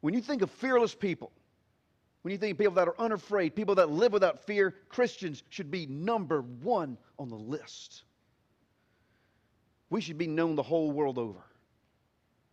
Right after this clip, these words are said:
as people without fear. The world should be talking about us as people without fear. They, the things they should say is, "Hey, you know what? Say what you want about those Christians, but they're fearless.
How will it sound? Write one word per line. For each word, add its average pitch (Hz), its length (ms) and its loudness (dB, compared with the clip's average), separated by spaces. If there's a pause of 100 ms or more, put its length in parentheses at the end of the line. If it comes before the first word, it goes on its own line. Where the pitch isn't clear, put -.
(680)
as - 80 -20
people 147 320 -8
without 120 260 -12
fear. - 240 -20 (1900)
The 175 80 -2
world 196 260 4
should 202 120 -6
be 143 80 -6
talking 208 360 -4
about 127 280 0
us - 400 -16 (520)
as 131 140 -8
people 208 380 -4
without 170 320 2
fear. 127 340 -4
They, 175 220 0 (160)
the 175 80 0
things 247 220 -2
they 214 100 8
should 180 180 -8
say 202 240 4
is, 170 140 2
"Hey, 208 100 4
you 175 100 0
know 190 120 4
what? 196 260 2 (100)
Say 269 280 0
what 302 180 -4
you 254 60 -4
want 247 160 0
about 226 200 2
those 220 120 2
Christians, 170 680 -8 (1200)
but 110 100 -16
they're 143 100 -4
fearless. - 720 -14